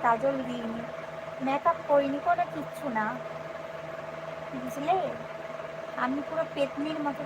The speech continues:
দেখতে। Or no disturb। ওকে।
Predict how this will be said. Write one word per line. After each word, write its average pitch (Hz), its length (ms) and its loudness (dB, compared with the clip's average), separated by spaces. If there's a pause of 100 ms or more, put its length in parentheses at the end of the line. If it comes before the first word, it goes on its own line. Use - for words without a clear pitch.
দেখতে। - 380 -4 (2500)
Or 294 100 6 (200)
no 285 100 6 (180)
disturb। 247 520 2 (1120)
ওকে। 262 360 0